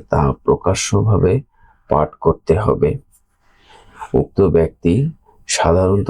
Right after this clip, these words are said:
যেখানে বাস করে সেই বাড়ি বা বাস্তুভিটার দৃষ্টি আকর্ষক স্থানে অথবা শহর বা গ্রামের দৃষ্টি আকর্ষক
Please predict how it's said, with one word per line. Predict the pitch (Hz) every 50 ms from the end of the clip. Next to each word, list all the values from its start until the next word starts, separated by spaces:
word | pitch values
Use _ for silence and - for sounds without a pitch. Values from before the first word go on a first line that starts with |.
| 101
যেখানে | - - 76 76 - 82 80 69 67
বাস | 58 67 71 76 - -
করে | - - - - 80 92 110
সেই | - - - 78 71
বাড়ি | - - 67 65 65 76 85 95
বা | 82 - 76 69 65 - -
বাস্তুভিটার | 71 78 - - - - - 85 - 104 92 - 92 92 92 - - - - _ _ _ _ - - 69 69
দৃষ্টি | 78 85 82 - - - - 69 80
আকর্ষক | 62 73 78 - - 101 - - - - 214 - - _ _ _ _ _ _ _ _ - - - 80 -
স্থানে | - - - 85 78 80 82 85
অথবা | 85 - - - 90 78 71 76 78 - - -
শহর | - 82 82 - 92 92 92 85
বা | 82 80 76
গ্রামের | 78 - 78 76 76 71 73 73 76 - - -
দৃষ্টি | - 76 - - - - - -
আকর্ষক | - - - - - - - - - -